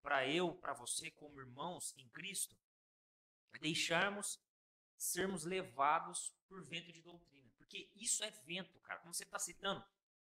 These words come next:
hoje eu tô dando soco toda hora no microfone. Como você tá citando, são coisas que acontecem recorrentes. Cara, usa-se muito uma expressão hoje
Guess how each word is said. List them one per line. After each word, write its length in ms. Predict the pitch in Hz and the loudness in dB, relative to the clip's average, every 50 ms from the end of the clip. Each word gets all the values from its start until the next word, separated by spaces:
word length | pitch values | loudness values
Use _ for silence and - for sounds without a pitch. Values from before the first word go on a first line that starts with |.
| _ _ _ _ | _ _ _ _
hoje 180 | 120 131 160 | -14 -14 -14
eu 80 | 170 170 | -14 -14
tô 80 | 170 156 | -16 -16
dando 220 | 147 151 151 135 | -14 -10 -6 -6
soco 260 | - - 156 143 _ | -6 -6 -6 -10 _
toda 220 | _ 170 - 113 139 | _ -20 -18 -14 -12
hora 140 | 131 123 | -12 -12
no 60 | 120 120 | -14 -16
microfone. 360 | 113 120 - - 110 - _ _ - - - - _ | -20 -20 -20 -20 -20 -20 _ _ -20 -20 -20 -20 _
Como 120 | - 185 196 | -8 -4 -2
você 140 | 190 220 | -2 0
tá 100 | 214 214 | 0 0
citando, 520 | 196 - 175 - - - 220 214 226 - - _ _ _ _ - | 0 0 -2 -2 -2 -2 0 0 -2 -4 -8 _ _ _ _ 2
são 240 | - - 214 220 | 2 2 4 2
coisas 340 | 220 220 262 294 - 233 - | 4 4 4 4 4 2 0
que 80 | - 233 | 0 0
acontecem 640 | - - 196 175 - - 214 247 220 - - - - _ _ _ | -2 -2 -4 -4 2 4 6 8 8 8 6 4 0 _ _ _
recorrentes. 1080 | - - 226 294 - - 302 294 185 190 208 262 311 - - - - - - - - - _ _ _ _ _ _ _ _ _ _ _ _ _ _ _ _ _ _ _ _ _ _ - | 6 8 8 8 8 6 4 4 4 4 4 4 2 0 -2 -4 -4 -4 -4 -6 -6 -10 _ _ _ _ _ _ _ _ _ _ _ _ _ _ _ _ _ _ _ _ _ _ 2
Cara, 260 | - 269 269 170 - - - - - - - _ _ _ | 4 6 8 8 6 4 0 -6 -12 -16 -20 _ _ _
usa-se 520 | - 240 285 330 294 277 262 - - 233 220 | -6 -2 0 0 2 2 4 4 2 2 0
muito 300 | 208 226 285 311 - 240 | -4 -6 -8 -8 -6 -4
uma 100 | 240 240 | -2 -2
expressão 520 | 226 - - 202 190 - - 170 147 151 | -2 -2 -4 -2 0 0 0 0 -2 -6
hoje 300 | 175 180 160 - - - | -4 -4 -4 -4 -6 -12